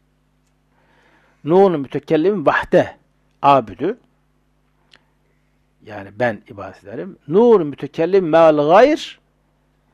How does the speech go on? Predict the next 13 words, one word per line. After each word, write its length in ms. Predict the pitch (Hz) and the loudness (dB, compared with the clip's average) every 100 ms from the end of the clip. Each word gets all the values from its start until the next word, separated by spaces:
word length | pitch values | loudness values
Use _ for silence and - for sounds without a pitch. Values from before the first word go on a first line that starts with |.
| _ _ | _ _
başkalarının 680 | 113 160 - 190 185 208 247 | 0 0 0 -4 2 2 0
içine 300 | 214 - 170 | -10 -6 -4
katan 480 | 165 170 160 175 160 | -2 -2 2 0 0
bir 500 | 120 104 - - _ _ _ _ | -8 -12 -16 -20 _ _ _ _
ifade. 440 | - - 95 87 - - _ _ _ _ _ _ _ _ _ _ _ _ _ _ _ _ _ _ _ - | -20 -16 -16 -16 -20 -20 _ _ _ _ _ _ _ _ _ _ _ _ _ _ _ _ _ _ _ 0
Abüdü, 760 | 151 147 127 113 101 101 98 _ _ _ | 2 2 -2 -10 -18 -18 -20 _ _ _
ben 300 | 135 165 156 - | -4 -4 -6 -14
ibadet 680 | 127 110 107 98 98 - - | -14 -10 -10 -10 -16 -18 -10
ederim. 420 | 139 165 202 214 _ _ | -4 -4 -4 -10 _ _
Nabüdü, 720 | 127 151 139 104 107 147 220 233 _ _ - | -4 -2 -2 -6 -16 -12 -12 -14 _ _ -8
biz 340 | 240 196 123 _ | -8 -8 -14 _
ibadet 760 | - 120 120 113 104 98 _ _ | -12 -6 -4 -4 -6 -12 _ _
ederiz. 580 | - 98 85 - - - | -12 -12 -12 -16 -20 -20